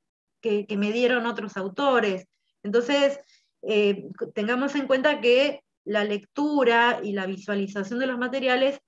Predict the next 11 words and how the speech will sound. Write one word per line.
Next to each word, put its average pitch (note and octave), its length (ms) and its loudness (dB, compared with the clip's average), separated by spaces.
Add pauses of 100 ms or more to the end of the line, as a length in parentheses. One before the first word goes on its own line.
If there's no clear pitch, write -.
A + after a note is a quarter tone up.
abre B3 500 6
la F#3+ 160 -4
cabeza A3 680 -2
y G#3 120 -8
sobre A3+ 240 -6
todo D4 240 -2
nos B3 200 -4
ayuda B3+ 320 -2
a - 140 2
reflexionar. G3+ 1000 0 (1300)
Em, A3 680 4